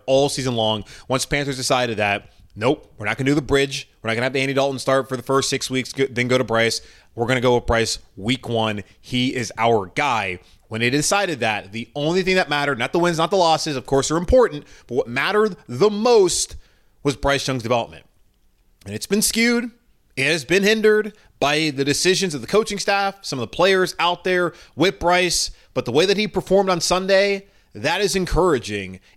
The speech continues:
and that means way more than the Carolina Panthers losing a game to the Green Bay Packers, and the Panthers are already eliminated from the playoffs. Now, I know there's fans out there thinking there's a grand conspiracy,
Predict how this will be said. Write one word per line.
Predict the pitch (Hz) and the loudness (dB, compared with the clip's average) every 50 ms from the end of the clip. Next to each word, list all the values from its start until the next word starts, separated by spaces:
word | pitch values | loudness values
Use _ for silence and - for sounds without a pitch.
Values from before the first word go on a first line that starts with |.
| - | -4
and | 139 139 131 123 | -4 -4 -2 -2
that | 135 156 175 185 - - | 0 0 0 -2 -4 -6
means | 139 139 139 135 127 107 98 90 _ | -8 -8 -6 -6 -6 -8 -12 -16 _
way | 95 98 104 110 143 226 240 233 233 220 | -18 -16 -8 -2 0 2 2 2 2 2
more | 196 180 175 170 156 127 98 78 76 - _ _ _ _ _ _ _ _ - | 2 4 4 4 4 2 0 -2 -8 -18 _ _ _ _ _ _ _ _ -6
than | 147 151 | -4 -2
the | 151 | -2
Carolina | 143 165 160 160 151 139 | 0 0 0 2 0 -2
Panthers | 123 139 135 135 127 - 131 123 120 113 107 - - _ _ _ _ _ _ - | -2 -2 -4 -4 -4 -4 -4 -4 -4 -4 -6 -8 -12 _ _ _ _ _ _ -2
losing | 117 143 156 131 139 143 | 2 2 2 2 2 -2
a | 131 | -2
game | 117 123 123 123 120 | -2 0 0 -2 -2
to | 110 127 | -4 -6
the | 120 110 | -8 -6
Green | 107 120 117 | -6 -4 -4
Bay | 110 107 104 | -4 -4 -4
Packers, | - - 139 139 135 - 123 113 110 | -4 -6 -6 -6 -6 -8 -10 -10 -8
and | 127 | -8
the | 127 120 | -8 -6
Panthers | - 143 135 120 - 117 | -6 -6 -6 -6 -8 -8
are | 120 117 - | -6 -6 -6
already | 123 123 120 120 117 113 | -4 -4 -4 -2 -4 -4
eliminated | 110 107 107 110 110 107 104 107 104 101 101 98 90 - _ _ _ _ _ | -4 -6 -6 -6 -6 -6 -4 -2 -2 -2 -2 -4 -6 -10 _ _ _ _ _
from | - - 135 120 | -4 -2 -2 -2
the | 104 92 | -4 -4
playoffs. | - - 156 117 85 73 76 - - | -4 -2 -2 -2 -4 -8 -12 -8 -4
Now, | 123 113 110 104 98 95 _ _ _ - | -2 -2 -2 -2 -4 -6 _ _ _ -10
I | 101 101 | -6 -4
know | 104 110 107 | -2 -2 -2
there's | 110 107 - | -2 -4 -4
fans | - 113 110 107 110 | -2 -4 -2 -2 0
out | 107 107 - | -2 -2 0
there | - 110 110 110 107 - _ _ - | -2 -2 -2 -2 -4 -6 _ _ -6
thinking | - 131 117 120 120 | -4 -4 -4 -4 -4
there's | 117 113 101 | -4 -4 -4
a | 110 | -6
grand | 98 101 110 113 110 117 120 120 - | -8 -4 -2 -2 -2 -2 -2 -4 -6
conspiracy, | 127 117 - - 120 110 113 120 113 - - 127 131 127 | -8 -8 -6 -4 -2 -2 -2 -2 -2 -4 -4 -4 -4 -4